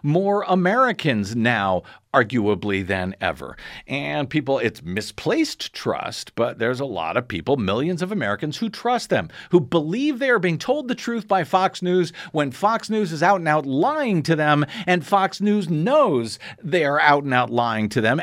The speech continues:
as has already been proven in this case, given the, uh, evidence that Fox itself has had to release,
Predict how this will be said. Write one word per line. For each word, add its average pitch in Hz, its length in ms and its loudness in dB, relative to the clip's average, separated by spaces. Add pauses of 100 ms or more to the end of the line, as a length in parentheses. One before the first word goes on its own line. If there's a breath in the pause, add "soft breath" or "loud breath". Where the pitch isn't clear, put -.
as 170 240 2
has 180 220 0 (120)
already 220 520 6
been 147 260 0
proven 120 420 -2
in 123 200 -2
this 98 180 -4
case, 247 360 0 (240 loud breath)
given 175 320 4
the, 160 280 0
uh, 165 380 2 (160)
evidence 160 500 0 (160 loud breath)
that 165 160 0
Fox - 460 -2
itself 180 680 0 (140 loud breath)
has 147 300 -2
had 143 280 -6
to 143 100 -4
release, 120 580 -2